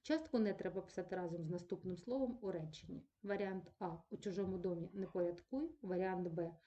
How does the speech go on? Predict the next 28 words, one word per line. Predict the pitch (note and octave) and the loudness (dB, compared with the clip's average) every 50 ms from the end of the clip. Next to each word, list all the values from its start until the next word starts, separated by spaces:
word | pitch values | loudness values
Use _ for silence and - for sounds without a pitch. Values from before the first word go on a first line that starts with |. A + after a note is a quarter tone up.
| - - - | -20 -8 -2
«У | - | 0
нашім | G3 F#3+ F#3 F#3+ - F#3 F#3 | 0 0 0 0 -2 -2 0
раї | F#3 F#3 F3+ F3 | 0 0 2 2
на | F3 F3 E3+ | 2 2 2
землі | E3 F3+ F3+ F3 E3 | 2 2 0 2 0
нічого | E3+ F3 E3 - G3 F3+ E3 F3 | 0 -2 -2 -2 -2 0 0 -2
кращого | F3 - F3+ E3+ D#3+ - - F#3 E3 E3 | -2 -2 -2 -2 -2 -4 -4 -4 -2 -2
немає, | E3+ F3 E3+ E3+ E3 D#3+ D#3+ D#3 | 0 0 0 0 0 0 0 0
як | D#3+ D#3+ D#3 | 0 -2 -4
тая | - - F3 E3 D#3+ | -4 -4 -2 -2 -2
мати | D#3+ G3 B3+ C#4 - - | 0 0 -2 -2 0 -2
молодая». | F#3+ E3 E3 E3+ E3+ D#3+ D#3 D#3 D#3 D#3 D#3+ D#3+ - _ _ _ _ - | -2 0 0 -2 -2 -2 -2 -2 -2 -2 -4 -6 -10 _ _ _ _ -4
Варіант | F#3 F3+ F#3+ F#3 F#3 F#3+ F#3 - | 0 0 2 2 0 -2 -2 -4
В: | F3+ E3 E3 E3 E3+ - - - | -4 -4 -4 -6 -8 -14 -20 -10
«Хто | - - G#3 F#3+ | -4 0 2 4
не | G3+ G3+ | 4 4
має, | G3+ G3 F#3 F3+ F3 E3+ | 4 2 2 2 2 2
легко | E3+ F3 F3+ E3+ D#3+ - - - F3 | 2 2 2 2 0 -2 -2 0 0
обіцяє». | F3 F3 G#3+ G#3+ - - D#4+ E4 E4+ E4+ E4 D#4+ - - _ _ - | 2 0 -2 -2 -2 -2 0 2 2 2 0 -2 -6 -14 _ _ 0
І | C#4 | 2
варіант | A3+ A3 G3+ G3 F#3 F3+ F3+ E3+ D#3+ | 4 4 4 4 2 0 -2 -4 -2
Г: | - A#3 C4 D4+ - | 0 0 0 0 -2
«Необдумане | - F#3+ G3 G3 F#3 F3 F3+ G#3 F#3+ F#3 F3 F3 E3+ | -2 0 2 2 2 4 6 6 6 6 4 2 0
вчасне | E3 - - F3+ E3 - G#3 G#3 | -2 -4 -8 -8 -6 -4 -2 -2
діло, | A3 B3 E4 D#4+ D4+ D#4 | 0 2 2 0 0 2
померехтіло | - F#3+ F#3+ F#3 F#3 D#3+ - - - D4+ D4+ C4+ G#3+ | 2 2 2 4 2 2 0 -2 -4 -2 0 2 2
і | F3 | 2
згоріло». | D#3+ F3 D#3+ E3 D#3+ D#3 D#3 F3 - - | 2 0 0 0 0 0 -2 -4 -4 -8